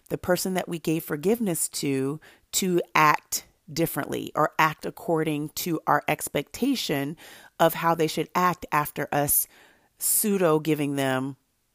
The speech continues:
forgiveness, right? "Well, if I forgive you, then if I forgave you, then you should act like this." Well, that's not true forgiveness. Forgiveness is when you give the gift of forgiveness without any expectation in return.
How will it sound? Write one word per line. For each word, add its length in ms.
forgiveness, 720
right? 320
"Well, 140
if 80
I 100
forgive 460
you, 300
then 240
if 120
I 140
forgave 420
you, 120
then 240
you 120
should 260
act 260
like 320
this." 420
Well, 280
that's 240
not 180
true 140
forgiveness. 720
Forgiveness 580
is 140
when 360
you 640
give 400
the 100
gift 360
of 80
forgiveness 640
without 340
any 320
expectation 760
in 160
return. 640